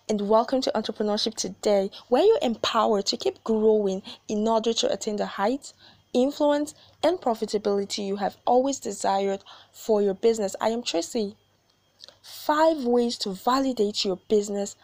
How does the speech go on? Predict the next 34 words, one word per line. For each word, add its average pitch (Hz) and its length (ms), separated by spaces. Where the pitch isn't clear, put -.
idea 208 760
is 196 200
our 185 360
episode - 640
for 208 320
this 208 280
week. 170 360
Now, 254 360
you 214 200
may 247 360
find 240 420
this 226 220
topic 220 480
really 254 480
useful 220 500
if 208 220
you 240 260
want 240 320
to - 80
avoid 196 420
a 185 80
total 277 600
waste 220 320
of - 200
so - 400
much 302 280
time 220 360
and 196 200
money 202 400
on 208 300
your 196 200
journey 233 640
to - 160
building 208 640